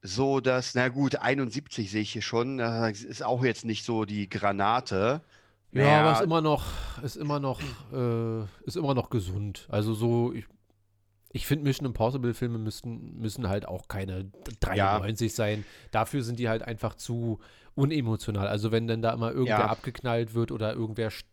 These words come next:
Speaker 2: stirbt oder irgendwie so, dann juckt mich das eigentlich dann immer nicht so richtig.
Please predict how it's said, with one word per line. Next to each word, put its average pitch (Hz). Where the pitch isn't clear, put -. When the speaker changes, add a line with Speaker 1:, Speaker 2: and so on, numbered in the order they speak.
Speaker 2:
stirbt -
oder 120
irgendwie 120
so, 117
dann 107
juckt 117
mich 113
das 104
eigentlich 104
dann 107
immer 101
nicht 107
so 101
richtig. 95